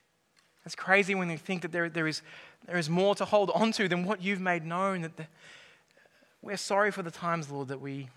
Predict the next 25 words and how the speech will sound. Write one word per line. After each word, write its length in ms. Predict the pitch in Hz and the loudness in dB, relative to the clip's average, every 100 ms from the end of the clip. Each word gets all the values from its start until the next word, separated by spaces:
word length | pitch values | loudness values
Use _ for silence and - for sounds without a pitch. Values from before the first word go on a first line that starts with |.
| _ - | _ -10
have 200 | - 160 | -4 -4
believed 480 | 175 165 175 202 214 | -4 -4 -2 -4 -6
things 640 | - 156 135 131 131 - - _ _ _ _ _ _ _ - | -12 -14 -12 -12 -12 -14 -16 _ _ _ _ _ _ _ -10
that 120 | 170 - | -6 2
add 260 | 165 160 | 2 2
to 120 | - | -6
your 180 | 165 147 | -6 -6
word, 340 | 135 151 147 135 | -8 -10 -8 -4
that 100 | 143 | -4
are 40 | |
deceptive, 640 | 143 143 - 175 - 143 | -4 -8 -8 -8 -8 -10
that 140 | 147 - | -10 -12
pull 200 | 202 196 | -8 -6
us 140 | - | -6
away 280 | 156 147 143 | -8 -8 -8
from 160 | 143 135 | -10 -12
Jesus. 420 | 120 117 - - - - - - | -12 -16 -20 -20 -20 -18 -10 -6
Would 120 | 190 | -2
you 100 | 196 | 0
help 260 | 202 220 | 2 2
us 220 | 208 175 196 | 2 2 0
as 120 | 180 | -4
a 40 | |
community 460 | - 180 180 185 165 | -2 -4 -2 -2 -2
to 140 | 175 | -4